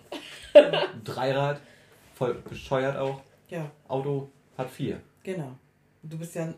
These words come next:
Speaker 1: Auto.
Speaker 2: So.
Speaker 1: <laughs>
Speaker 2: Ja.
Speaker 1: Gut.
Speaker 2: Ah, wie dem auch sei.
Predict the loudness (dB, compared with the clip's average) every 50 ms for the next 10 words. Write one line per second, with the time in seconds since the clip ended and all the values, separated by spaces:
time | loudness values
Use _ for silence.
0 | -10 -8 -6 -6 -6 -6 -8 -10 -12 -12 -18 _ _ _ _ _ -20 -20 _ _
1 | 0 0 0 0 -2 -8 -10 -10 -10 -10 -12 -14 -18 -12 -4 -2 -2 0 2 2
2 | 2 2 4 0 0 0 -2 -6 -2 -2 -2 -2 -2 -8 -14 -20 -20 -16 -8 -8
3 | -8 -6 -8 -16 -14 -12 -8 -2 2 4 4 4 4 2 0 -6 -10 -12 -20 _
4 | _ _ _ _ -20 -20 -20 -20 -20 -20 -20 -20 -20 -20 -20 -20 -20 -18 -10 -4
5 | -2 0 2 2 0 -2 -6 -14 -20 -20 -20 _ _ _ -20 -20 -20 -14 -10 -10
6 | -10 -10 -12 -20 -20 -20 _ -12 -6 -4 -2 -2 -2 -4 -6 -8 -6 -4 -4 -4
7 | -4 -4 -4 -6 -6 -6 -6 -10